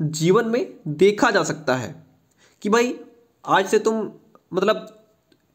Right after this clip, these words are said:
चार, छः, दस महीने या साल भर पहले बच्चा कितना था, फिर उसका शरीर कितना बढ़ा, तो इसको हम देख सकते हैं कि पहले इतना था और अब इतना बढ़ा, ये है ना, एक मापा जा सकता है।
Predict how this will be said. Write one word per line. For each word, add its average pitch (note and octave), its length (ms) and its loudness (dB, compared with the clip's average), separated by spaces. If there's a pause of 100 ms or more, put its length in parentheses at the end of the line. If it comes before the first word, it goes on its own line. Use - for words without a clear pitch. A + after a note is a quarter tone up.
चार, F#3 180 2
छः, G3+ 160 0
दस G3+ 340 -2
महीने F3+ 360 2
या G3 100 4
साल F#3+ 220 0
भर F#3+ 120 4
पहले F#3+ 260 2
बच्चा F3 260 0
कितना F3 320 -2
था, G3 300 -4 (300)
फिर A3 120 4
उसका G#3+ 200 0
शरीर G3 240 0
कितना G3 340 -2
बढ़ा, F#3+ 260 0 (500)
तो C#4 140 4
इसको A#3 360 -2
हम B3 320 -2
देख A3 200 4
सकते - 280 -2
हैं G#3+ 80 0
कि B3+ 80 -2
पहले F#3+ 280 2
इतना F3 260 0
था A#3+ 140 0
और F3 220 0
अब F3+ 120 0
इतना D#3 240 0
बढ़ा, B2 220 -2
ये G#2+ 320 -6 (300)
है A#3+ 60 0
ना, - 300 -2
एक G#3 160 2
मापा F#3 420 0
जा G3 140 0
सकता - 280 -6
है। A2 280 -12